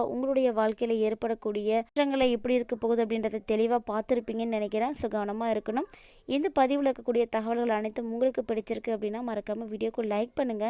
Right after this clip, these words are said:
வீடியோ உங்க friends and ஃபேமிலியோட ஷேர் பண்ணிக்கோங்க. இந்த பதிவுல இருக்கக்கூடிய தகவல்களை போல நிறைய சுவாரஸ்யமான ஆன்மீகம் சார்ந்த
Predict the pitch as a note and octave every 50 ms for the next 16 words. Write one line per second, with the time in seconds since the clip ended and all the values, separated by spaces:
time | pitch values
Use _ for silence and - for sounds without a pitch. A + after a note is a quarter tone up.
0 | B3+ C#4 A#3 A#3+ A#3+ C4 C4 C4 B3 A#3+ - - A3 A3 A#3+ A#3+ - C#4+ C4+ A#3
1 | B3 A3+ G#3+ G#3+ G#3 A3 A#3+ - - A3 G#3 G3+ - - A3 G#3+ G#3 G3+ G#3+ G#3+
2 | G#3+ A3 A3+ A3 - - - - - - - - - _ _ _ _ _ A#3+ B3+
3 | B3+ B3 A3+ C#4 D4+ - C#4+ C4 B3 C#4 C#4 C#4+ C#4 C4 B3 B3 A#3 - A#3 A3+
4 | A3+ A#3 A#3 A#3 - G#3+ G#3 G#3 G#3 A3 A3+ A3 A3+ G#3+ G#3 - G#3+ G#3+ A3 A3+
5 | A#3+ A3+ G#3+ G#3 A3 C4 D4+ D4+ - - A#3+ A#3 A3+ A3+ A#3 - - B3 A3+ A3
6 | G#3+ G#3+ A3 G#3+ G3+ G3+ G#3+ A3 A3 A3+ A#3 A3+ - A#3 G#3+ G3+ G3+ G3